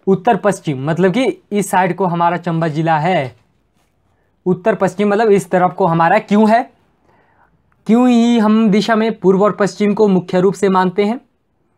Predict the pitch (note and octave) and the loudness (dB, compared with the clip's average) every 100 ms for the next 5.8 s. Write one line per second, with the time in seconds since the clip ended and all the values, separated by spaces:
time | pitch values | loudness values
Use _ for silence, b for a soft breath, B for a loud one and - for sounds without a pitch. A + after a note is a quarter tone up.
0 | _ _ _ _ _ _ _ _ - E3 | _ _ _ _ _ _ _ _ -6 -2
1 | F3 F#3 F#3+ F#3+ F#3+ G3 F#3+ F#3 F#3+ G3+ | 0 0 2 2 2 0 0 -2 -2 -2
2 | F#3+ F#3+ F#3 F#3 G3 F#3+ F3+ E3+ G3+ G3 | 0 0 0 0 2 2 0 0 -2 -2
3 | G3 F#3+ F3+ F3 F3+ F#3 F#3 F3+ F#3 F#3 | -2 0 0 -2 -2 -2 0 -2 -2 -4
4 | E3+ F3+ F#3+ F3 E3+ F#3 G#3 F#3+ F3+ E3+ | -2 -2 0 0 0 -2 -2 0 0 0
5 | E3+ - F3+ F3+ F#3 F3+ F#3 B3 | 0 -2 -2 -2 0 2 2 -2